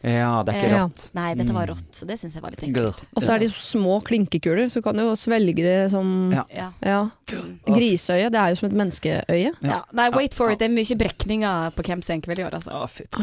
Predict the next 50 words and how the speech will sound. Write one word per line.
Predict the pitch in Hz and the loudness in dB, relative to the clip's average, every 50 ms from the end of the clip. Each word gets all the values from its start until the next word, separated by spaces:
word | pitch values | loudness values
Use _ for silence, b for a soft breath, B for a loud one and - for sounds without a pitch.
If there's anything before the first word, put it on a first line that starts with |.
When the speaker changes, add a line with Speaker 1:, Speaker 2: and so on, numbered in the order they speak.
| 208 | -2
Speaker 3:
Ai, | 190 | 0
shit. | 185 - - - 175 - - - 240 | -2 -2 -2 -2 -4 -6 -2 0 2
Men | 262 262 | 2 4
apropos | - - 226 233 220 - 240 233 233 - 220 | 2 0 0 -2 0 2 2 2 2 2 0
Camp | - 233 214 208 - | 0 0 0 0 0
Culinaris, | - 214 208 208 202 185 196 214 - | 0 -2 0 0 0 0 0 -2 -2
det | - 220 208 | -2 -2 2
går | 190 196 175 170 160 | 4 4 4 6 4
jo | 180 | 4
Speaker 1:
Ja. | 190 196 | 4 4
Speaker 3:
nå | 190 175 185 247 285 | 4 4 4 2 2
på, | - 262 233 220 220 214 214 214 208 208 208 202 202 202 196 202 196 202 202 | 0 0 2 2 2 2 2 2 2 2 2 2 2 4 2 2 2 2 0
eh, | |
T | 196 - 208 | 0 0 0
V | 190 196 | 0 0
tre. | - 220 233 - 392 359 | 0 0 0 0 0 -2
Speaker 1:
Ja. | - 127 B B B B B | -4 -4 B B B B B
Speaker 3:
Er | - - 214 214 220 | 0 2 4 4 4
det | 240 247 | 2 2
mest | 254 254 247 247 247 - - - - - - | 2 2 2 2 0 0 0 -2 -2 0 2
mag-, | 262 262 247 240 233 240 220 - | 2 4 4 2 2 0 0 0
matlaging | 247 254 254 247 247 247 220 208 - - 233 214 220 233 277 311 320 | 2 4 4 4 4 4 4 4 2 2 2 2 4 4 2 2 2
eller | 330 311 302 | 2 2 2
mest | 277 262 - - 214 | 2 2 2 2 2
drama? | 190 202 190 151 143 190 214 | 4 4 4 4 4 2 0
For | 208 - | 2 2
det | 226 214 | 2 4
er | 214 247 | 4 4
jo | 294 302 311 294 - - | 4 4 2 2 2 2
en | 247 226 | 2 4
broket | 226 262 247 - - 202 | 4 4 4 4 2 2
gjeng. | 202 208 202 240 302 294 180 - - | 2 2 4 4 2 2 0 -2 -4
Speaker 1:
Det | 143 143 147 147 156 160 - - - | -2 0 0 0 0 -2 -2 -2 -2
er, | 143 151 165 180 190 | 0 2 2 2 2
eh, | 190 202 214 202 196 196 196 165 | 2 2 2 2 2 2 2 2
jeg | 185 175 | 2 2
vil | 190 214 - - | 0 0 -2 -8
si | - - - - 147 127 131 | -12 -8 -4 0 2 2 2
at | 135 135 - | 2 0 0
det | - 151 | 0 0
er | 127 120 120 123 | 2 2 0 0
fifty | - 120 110 - - - 127 | -2 -4 -4 -4 -4 -4 -4
fifty | 117 - 131 107 - - _ - - 113 117 113 113 113 | -2 -2 -4 -4 -6 -8 _ -6 -2 0 0 2 0 0
drama | 113 113 107 98 95 95 104 107 107 104 | 0 0 0 0 0 0 2 2 2 2
og | 101 113 113 110 | 2 2 2 4
matlaging, | 113 120 113 107 98 - - 104 101 98 120 131 - | 4 4 2 2 0 -2 -2 -2 0 2 0 0 2
eller | 135 143 147 | 2 0 0
forsøk | 143 - - 156 - - - - 101 90 - - | -2 -2 -4 -4 -4 -4 -4 -4 -4 -6 -6 -6
på | - 95 | -4 -4
matlaging. | 98 92 95 - - 92 92 101 143 143 117 | -2 -2 -4 -4 -4 -6 -4 -4 -6 -8 -8